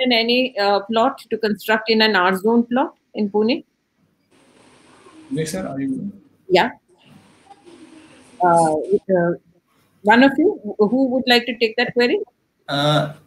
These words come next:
Speaker 2: R zone plots are there, madam, but, uh, for the sanctioning, when we go for the sanctioning, they will ask for the N A permissions also. So,
Speaker 1: Okay.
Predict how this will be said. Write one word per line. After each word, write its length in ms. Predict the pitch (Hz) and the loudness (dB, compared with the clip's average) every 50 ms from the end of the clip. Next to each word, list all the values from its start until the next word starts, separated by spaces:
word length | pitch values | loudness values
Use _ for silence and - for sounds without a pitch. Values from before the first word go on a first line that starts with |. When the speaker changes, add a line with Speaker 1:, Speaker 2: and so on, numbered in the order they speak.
| _ _ | _ _
Speaker 2:
R 240 | 151 160 170 180 196 | 4 4 6 6 6
zone 280 | 196 226 233 233 233 | 6 8 8 8 8
plots 320 | - 226 208 220 220 214 - | 8 8 8 8 8 6 6
are 160 | 226 233 226 | 6 6 6
there, 200 | 190 208 220 208 | 6 4 4 4
madam, 280 | 180 160 151 165 202 202 | 4 4 4 4 4 4
but, 160 | 214 202 208 | 4 4 4
uh, 140 | 190 185 175 | 2 2 2
for 320 | - - 175 175 175 196 | 2 0 2 2 2 2
the 140 | 190 202 208 | 0 -2 0
sanctioning, 680 | 208 175 160 175 175 170 214 208 208 190 151 131 117 - - | 0 0 0 0 0 2 4 4 4 4 4 0 -2 -4 -8
when 180 | 160 165 180 | -8 -6 -2
we 120 | 190 208 196 | -2 -2 -2
go 180 | 165 185 196 | 0 -2 0
for 200 | 196 196 190 185 | 0 0 -2 -2
the 80 | 208 202 | -2 -4
sanctioning, 680 | 202 160 156 165 170 - 196 196 202 226 240 240 - - _ _ _ | -4 -4 -4 -4 -4 -4 -2 -2 0 0 -2 -2 -6 -12 _ _ _
they 140 | 160 170 196 | -2 2 4
will 100 | 214 208 | 6 6
ask 240 | 175 190 196 - - | 6 6 4 4 2
for 160 | 208 208 202 | 0 2 2
the 120 | 214 202 175 | 4 4 2
N 120 | 180 190 | 2 2
A 80 | 190 180 | 0 2
permissions 540 | 185 170 165 175 175 170 - 175 165 165 | 2 2 2 0 0 -2 -2 -4 -4 -4
also. 360 | 170 147 139 131 - 127 117 - _ _ _ _ _ _ _ _ - | -4 -4 -4 -4 -8 -12 -14 -14 _ _ _ _ _ _ _ _ -4
So, 180 | 165 156 156 175 | -2 0 0 0
Speaker 1:
Okay. 240 | 175 180 208 247 | -2 -2 -2 -4